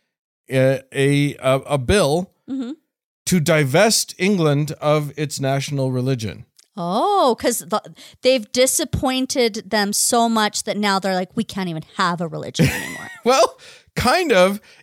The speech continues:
Speaker 1: It's actually more about the fact that, uh, an established religion of a country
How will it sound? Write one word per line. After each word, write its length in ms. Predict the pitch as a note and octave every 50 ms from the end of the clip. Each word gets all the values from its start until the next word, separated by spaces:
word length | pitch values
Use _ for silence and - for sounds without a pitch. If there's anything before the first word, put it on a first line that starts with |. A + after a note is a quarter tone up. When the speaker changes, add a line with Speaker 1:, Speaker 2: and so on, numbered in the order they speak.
| _ -
Speaker 1:
It's 180 | G3 G3+ -
actually 400 | A#3+ G#3+ A3+ A3 - A#3+ A#3 A3+ G3
more 380 | F#3 F#3 G3+ G#3+ G#3+ G#3+ G#3
about 500 | F#3 E3+ E3+ D3 E3 D#3+ E3+ D#3+ - -
the 100 | D#3+ E3
fact 480 | D3 F#3 E3+ D#3+ E3 D#3 - - D3+ C#3+
that, 300 | D#3 D3+ D3+ C#3+ - _ _
uh, 380 | C3+ C#3+ C#3 C#3 C#3 C#3+ C#3 - - _
an 140 | D#3+ D3+ D3+
established 680 | D3+ D3 - - D#3 D3 D3+ D#3 D#3+ E3 D3 C3 - -
religion 560 | C#3 C3 C3 C#3 D#3+ D3+ C#3+ C#3+ C3+ C3+ C3+ - -
of 300 | - C#3 C#3+ D3 C#3+ C#3 -
a 100 | - B2+
country 640 | - - F#3+ A#3+ A3+ - - B2+ B2+ C#3 D3 D3